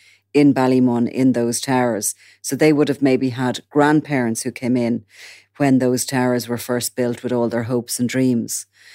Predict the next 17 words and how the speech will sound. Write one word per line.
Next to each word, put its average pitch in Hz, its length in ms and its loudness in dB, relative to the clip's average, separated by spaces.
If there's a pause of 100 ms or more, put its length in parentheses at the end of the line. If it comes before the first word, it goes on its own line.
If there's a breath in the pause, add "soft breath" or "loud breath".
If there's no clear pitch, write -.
(160 soft breath)
So - 160 -4
they 139 140 2
were 147 260 4
kind 139 360 0
of - 320 -8
the 131 200 0
generation 131 640 2
that 113 80 -4
was - 140 -4
failed 143 600 0
that 117 180 -8
you 123 80 -4
were 120 100 -2
seeing 120 440 0 (520 soft breath)
coming 139 280 4
into 127 220 0
their 117 320 -2